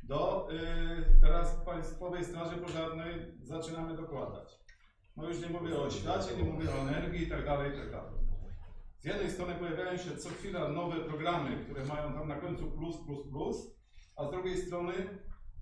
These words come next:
na gminy nakłada się coraz większe obowiązki.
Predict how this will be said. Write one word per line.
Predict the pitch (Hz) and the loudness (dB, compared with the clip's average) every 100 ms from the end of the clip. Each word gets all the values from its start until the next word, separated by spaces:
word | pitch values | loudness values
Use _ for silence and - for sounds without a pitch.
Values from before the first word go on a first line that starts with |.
| - | -12
na | 151 196 160 | -8 -6 -4
gminy | 156 185 180 185 180 143 143 143 | -6 -6 -4 -4 -4 -6 -6 -6
nakłada | 156 185 185 185 | -6 -4 -4 -4
się | 175 151 | -6 -8
coraz | 214 196 196 | -6 -6 -6
większe | - 170 165 165 170 165 165 - _ _ - | -8 -8 -8 -8 -8 -8 -10 -16 _ _ -16
obowiązki. | 147 143 117 101 - - | -10 -6 -6 -6 -10 -16